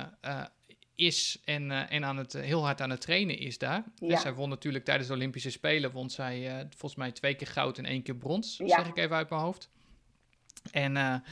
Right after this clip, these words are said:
Speaker 1: nu, eh, had zij op, eh, op Instagram had zij een paar hele mooie foto's waar je heel goed kon zien hoe groen het was trouwens.
Speaker 2: Yes, ja.
Speaker 1: Eh,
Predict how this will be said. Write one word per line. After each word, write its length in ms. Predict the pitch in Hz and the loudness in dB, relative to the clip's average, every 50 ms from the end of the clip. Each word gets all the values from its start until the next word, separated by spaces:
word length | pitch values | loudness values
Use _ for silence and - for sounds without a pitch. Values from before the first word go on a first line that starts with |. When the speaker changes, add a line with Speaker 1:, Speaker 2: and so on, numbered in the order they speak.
| - - - - | -18 -18 -14 -8
Speaker 1:
nu, 260 | - 143 147 151 151 | -4 0 0 2 4
eh, 180 | 143 135 135 123 | 4 4 4 4
had 140 | 135 151 147 | 2 0 -2
zij 180 | - 143 131 - | -2 -2 -2 -2
op, 260 | - 147 143 147 - | -2 -4 -4 -6 -6
eh, 180 | 131 135 135 - | -8 -6 -6 -6
op 140 | 151 143 | -6 -6
Instagram 520 | 131 139 143 135 - 135 135 135 127 127 131 | -6 -6 -8 -8 -8 -8 -6 -4 -4 -4 -4
had 180 | 131 135 139 - | -6 -6 -6 -4
zij 120 | 143 131 | -4 -4
een 120 | 131 127 - | -6 -6 -4
paar 220 | - 135 131 131 | -4 -4 -2 -2
hele 240 | 143 160 170 160 151 | 0 0 0 0 0
mooie 260 | 147 143 147 147 139 | 0 0 0 0 0
foto's 640 | - - 151 139 143 143 143 139 131 135 131 - - - - - - - _ - | 2 4 4 4 4 4 2 0 0 0 -2 -6 -10 -14 -20 -20 -20 -20 _ -6
waar 180 | 139 127 127 | 0 4 4
je 80 | 127 131 | 4 6
heel 200 | 135 170 196 226 | 4 4 2 2
goed 180 | 220 - 165 | 0 -2 -4
kon 160 | - - 139 139 | -4 -4 -4 -4
zien 200 | - 147 139 131 | -2 0 0 0
hoe 140 | 131 123 | 0 -2
groen 300 | 120 - - 135 135 151 | -4 -6 -6 -4 -2 0
het 160 | 165 180 170 - | 0 0 -2 -2
was 220 | - 170 175 - | -4 -4 -4 -4
trouwens. 400 | - 156 156 165 180 - - - | -2 -2 0 2 2 2 0 0
Speaker 2:
Yes, 380 | - - - - - - - - | -4 -8 -12 -12 -14 -14 -16 -10
ja. 200 | - 175 165 - - - | -6 -4 -4 -6 -6 -8
Speaker 1:
Eh, 260 | - 143 135 139 139 | -4 -4 -2 -2 -2